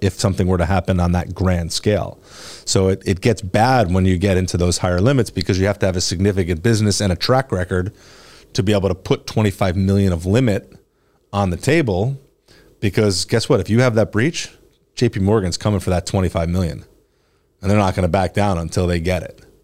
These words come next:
right? And that small company isn't set up to support,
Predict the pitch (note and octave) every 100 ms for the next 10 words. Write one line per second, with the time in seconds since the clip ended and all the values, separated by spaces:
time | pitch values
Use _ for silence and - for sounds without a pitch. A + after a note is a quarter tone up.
0 | _ _ _ _ _ - F#2+ F#2 - -
1 | G2+ F2+ G#2 - A#2+ G#2+ - B2 G#2+ F#2+
2 | F#2+ G#2 G#2 - G#2+ G2 A#2 F#2+ - _
3 | _ - - _ _ - G2 E2+ - -
4 | F2+ - A2+ G2+